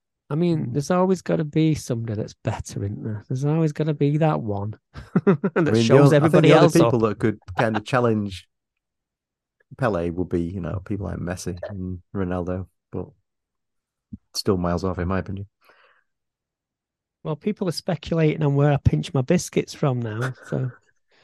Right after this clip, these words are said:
Speaker 2: <laughs>
Speaker 1: I don't pinch anything. People give me things because they love me. <laughs>
Speaker 2: And then, you know, just continuing on the, the theme of death. I don't know why I'm focused on death, but, uh,
Speaker 1: Why are we ending on death, Vicky?
Speaker 2: I know.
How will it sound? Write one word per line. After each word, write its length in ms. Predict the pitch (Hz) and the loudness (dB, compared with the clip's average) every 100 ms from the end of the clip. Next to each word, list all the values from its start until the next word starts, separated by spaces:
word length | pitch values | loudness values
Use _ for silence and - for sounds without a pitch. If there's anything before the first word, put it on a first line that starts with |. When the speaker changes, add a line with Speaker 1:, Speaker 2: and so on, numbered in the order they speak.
| 143 - | -20 -8
Speaker 2:
<laughs> 0 | |
Speaker 1:
I 880 | 185 - - - - _ - - 202 | -10 -6 -8 -8 -20 _ -20 -2 4
don't 200 | 254 - | 4 6
pinch 340 | 233 233 190 | 4 4 2
anything. 600 | 196 220 220 - 147 123 - _ _ _ | 4 6 4 2 -2 -4 -10 _ _ _
People 220 | - 208 208 | -8 -6 -2
give 260 | 202 202 | 0 2
me 100 | 196 | 2
things 500 | - 165 143 127 117 | 4 2 0 -2 -6
because 340 | - - 147 139 | -10 -6 -6 -4
they 100 | 139 | -4
love 300 | 139 139 143 | -2 -4 -4
me. 220 | 135 123 _ - - | -6 -8 _ -4 -2
<laughs> 120 | - 285 - - - - - _ _ _ | 0 0 0 -2 -4 -8 -10 _ _ _
Speaker 2:
And 100 | 123 | 2
then, 160 | 127 123 | 4 4
you 80 | |
know, 180 | 120 117 | 4 4
just 220 | 110 147 | 2 -2
continuing 500 | - 127 165 147 131 | -2 0 2 2 2
on 140 | 120 120 | 2 2
the, 200 | 117 104 | 0 0
the 160 | 101 | -4
theme 380 | 104 - - 117 | -8 -6 0 2
of 140 | 104 - | 0 0
death. 380 | 113 131 - - | -2 -2 -6 -8
I 60 | |
don't 160 | 110 98 | -6 -4
know 60 | |
why 180 | 101 101 | -2 -2
I'm 60 | 98 | -2
focused 340 | 101 104 - | -4 -6 -6
on 100 | 92 | -6
death, 400 | 90 120 123 - - _ | -2 -4 -4 -12 -20 _
but, 300 | 104 101 - | -8 -8 -6
uh, 300 | 107 101 101 - _ _ - - | -4 -2 -4 -8 _ _ -20 -12
Speaker 1:
Why 180 | - 196 | 0 2
are 20 | |
we 140 | 233 247 | 4 4
ending 240 | 262 254 | 4 4
on 200 | 196 160 | 4 2
death, 380 | 135 175 190 - | 2 2 2 -2
Vicky? 280 | - 139 - | 0 0 2
Speaker 2:
I 100 | 123 | 4
know. 400 | 123 143 151 - | 6 6 4 2